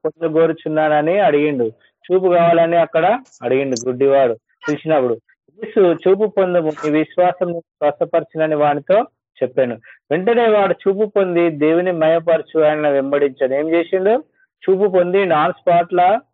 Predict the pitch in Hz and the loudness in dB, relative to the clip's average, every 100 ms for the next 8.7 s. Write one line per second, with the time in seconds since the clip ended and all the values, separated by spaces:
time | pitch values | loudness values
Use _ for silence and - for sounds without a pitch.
0 | _ _ _ _ _ _ 160 160 151 151 | _ _ _ _ _ _ -2 -2 -2 -2
1 | 147 143 135 135 131 151 160 165 156 151 | -2 -2 -4 -6 -8 -6 -6 -4 -4 0
2 | 156 151 151 151 151 156 147 147 185 254 | 0 2 0 -2 0 -2 0 0 0 0
3 | _ _ _ - 143 165 185 185 170 170 | _ _ _ -4 -2 0 0 2 2 2
4 | 175 254 392 _ _ _ 160 165 165 165 | 2 2 0 _ _ _ -4 -2 -2 -2
5 | 156 156 135 120 _ _ _ 147 147 160 | 0 0 0 -2 _ _ _ -4 -2 -2
6 | - _ - - 185 185 196 190 180 170 | -4 _ -16 -2 -2 0 -2 0 -2 -2
7 | 170 - 151 - 160 160 - 156 156 151 | -2 -2 -2 -2 -2 -4 -4 -4 -2 0
8 | 147 143 170 - 127 131 117 | -2 -2 -4 -4 -4 -4 -4